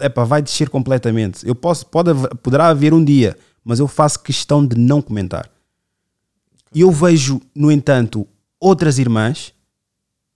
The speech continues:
que foram convidadas para aqui, desmarcaram, não quiseram saber ou disseram, "Epá, ah, vou construir, ah, um, um, uma nave espacial agora. Olha, vou construir um foguetão no próprio dia. Olha, vou, vou, vou ser parteira de um, de um coisa."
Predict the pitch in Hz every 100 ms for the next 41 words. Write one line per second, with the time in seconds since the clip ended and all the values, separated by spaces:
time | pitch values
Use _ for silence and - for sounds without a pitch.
0 | _ _ _ _ 120 - 185 175 135 127
1 | 120 110 104 123 117 - 117 101 95 107
2 | 110 101 110 101 104 104 110 107 104 101
3 | 107 113 98 90 87 _ _ _ _ -
4 | 120 110 110 113 107 92 85 120 117 113
5 | 101 _ - 120 123 - 107 113 104 101
6 | 95 107 110 107 117 113 104 - _ _
7 | _ 117 117 117 - 110 113 101 101 95
8 | - _ _ - 120 113 131 135 123 127
9 | 131 123 127 - 120 104 113 104 95 120
10 | 127 117 113 104 104 90 _ _ _ 131
11 | 131 107 101 135 139 131 113 95 110 117
12 | 135 127 120 110 80 _ _ _ - _
13 | _ 123 117 127 131 123 127 127 117 123
14 | 123 113 120 117 104 95 -